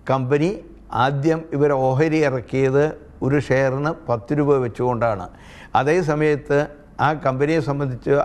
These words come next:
ആളുകൾ പറയാറുണ്ട്, ഇപ്പോഴാ കമ്പനി ബുള്ളറ്റ്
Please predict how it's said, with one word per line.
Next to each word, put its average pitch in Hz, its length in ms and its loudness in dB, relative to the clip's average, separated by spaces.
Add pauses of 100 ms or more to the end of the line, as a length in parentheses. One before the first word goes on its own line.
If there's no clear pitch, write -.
(140)
ആളുകൾ 139 240 0 (120)
പറയാറുണ്ട്, 131 580 0 (460)
ഇപ്പോഴാ 160 360 4 (160)
കമ്പനി 135 380 0 (1200)
ബുള്ളറ്റ് 180 540 4